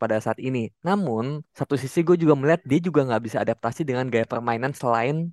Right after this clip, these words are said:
permainan possession seperti Ajax gitu. Jadi dia nggak bisa survive, itu sih poin gue. Jadinya menurut gue, M U-nya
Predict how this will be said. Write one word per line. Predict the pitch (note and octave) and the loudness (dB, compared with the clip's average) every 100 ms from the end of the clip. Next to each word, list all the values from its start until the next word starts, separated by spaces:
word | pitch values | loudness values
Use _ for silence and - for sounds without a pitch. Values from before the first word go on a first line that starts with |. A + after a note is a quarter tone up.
| _ | _
permainan | B2+ C3 B2+ B2+ | 0 2 2 2
possession | C#3 C3+ C3+ C3+ | 0 -2 -4 -6
seperti | C3 A#2+ - | -4 -6 -2
Ajax | C3+ C3+ - - | 0 0 -2 -8
gitu. | A#2 A2+ G#2 - - | -4 -2 -4 -12 -6
Jadi | - A#2+ D3+ | 2 4 6
dia | G3+ | 6
nggak | G#3+ C3+ | 4 2
bisa | C3 | 0
survive, | D3 D#3+ A#2 G#2+ A2+ - | 0 0 2 2 0 -4
itu | A#2 C3 | -6 -6
sih | - A2 | -2 -4
poin | - A2 A2 | 0 0 0
gue. | A2 A#2 A2 | 0 2 2
Jadinya | G#2+ A2 C3 E3+ - - - - | -2 -4 -2 -4 -6 -20 -20 -4
menurut | B2+ A2+ | -2 -2
gue, | A#2+ C3 D#3 F3 _ - _ | 2 6 6 4 _ -20 _
M | B2 B2+ | -4 0
U-nya | B2+ B2+ | 2 0